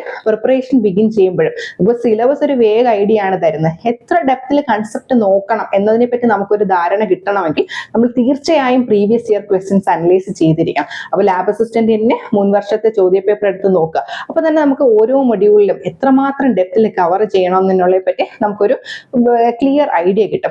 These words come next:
അപ്പോൾ നമ്മൾ ക്വസ്റ്റ്യൻ പേപ്പേഴ്സ് എ-, എത്രയും ക്വസ്റ്റ്യൻ പേപ്പർ നമുക്ക് സോൾവ് ചെയ്യാൻ പറ്റും അത്രയും നല്ലതാണ്. നമുക്ക് അത്രയും നല്ല രീതിയിൽ പരീക്ഷയെ അപ്രോച്ച് ചെയ്യാൻ പറ്റും.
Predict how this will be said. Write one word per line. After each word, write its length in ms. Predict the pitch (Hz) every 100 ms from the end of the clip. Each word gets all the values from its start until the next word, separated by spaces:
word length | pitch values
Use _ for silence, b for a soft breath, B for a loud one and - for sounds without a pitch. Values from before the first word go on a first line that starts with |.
| - -
അപ്പോൾ 120 | 262
നമ്മൾ 200 | 269 294
ക്വസ്റ്റ്യൻ 600 | 311 - 254 262 294 285
പേപ്പേഴ്സ് 340 | 240 196 190
എ-, 320 | 185 - -
എത്രയും 460 | 180 - 240 294 339
ക്വസ്റ്റ്യൻ 280 | 269 254 254
പേപ്പർ 220 | 262 262
നമുക്ക് 200 | 247 247
സോൾവ് 300 | 247 214 214
ചെയ്യാൻ 160 | 226 220
പറ്റും 240 | 208 214
അത്രയും 420 | - - 233 254
നല്ലതാണ്. 420 | 214 165 170 143 B B B
നമുക്ക് 160 | 214 220
അത്രയും 380 | - - 254 269
നല്ല 280 | 208 226 262
രീതിയിൽ 360 | 226 214 220 202
പരീക്ഷയെ 420 | 180 196 - 202
അപ്രോച്ച് 380 | - 175 170 165
ചെയ്യാൻ 160 | 156
പറ്റും. 200 | - -